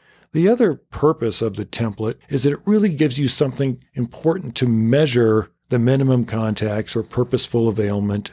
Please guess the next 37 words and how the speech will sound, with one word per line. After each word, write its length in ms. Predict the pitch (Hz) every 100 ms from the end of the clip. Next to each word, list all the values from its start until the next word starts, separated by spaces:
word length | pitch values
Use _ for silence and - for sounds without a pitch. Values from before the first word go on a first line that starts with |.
| -
against. 960 | 117 117 143 156 98 - - - - - _ _ _ _ -
One 240 | 147 147
problem 540 | 123 - 180 180 139
on 120 | 127 123
an 120 | 120
exam 520 | 113 123 170 165 127
is 120 | 110
that 160 | - 117
if 120 | 110
a 60 | 120
student 460 | - 185 180 151
is 140 | 131 -
just 340 | 135 120 - _ _ _
talking 420 | - 139 139 139 127
about 280 | 120 113
a 40 | 110
lot 280 | 117 117 110
of 80 |
contacts 880 | - 127 135 131 123 107 107 - - _ _ -
that 80 |
somebody 380 | 127 127 117 113
has 260 | 101 120 113
with 100 | 110
a 60 |
forum 400 | 104 120 120 110
state, 460 | 98 - 160 135 - _ _ _
well, 280 | 147 151 - -
how 220 | - 160
many 320 | 190 190 165 _ -
contacts 600 | 143 160 156 147 143 -
do 120 | 147
they 180 | 139 139
need? 640 | 139 185 151 90 92 95 _ _ _
If 180 | 127 143
you 80 | 131
can't 420 | - 175 180 - -
tether 720 | - - 196 180 135 104 92